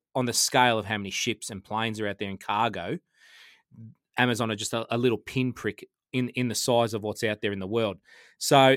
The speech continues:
if they were to go into that space, I think the big ship liners and cargo planes would adjust rates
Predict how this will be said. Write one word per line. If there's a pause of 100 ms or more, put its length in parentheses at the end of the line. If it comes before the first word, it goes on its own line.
if
they
were
to
go
into
that
space,
I
think
the
big
ship
liners
and
cargo
planes
would
adjust
rates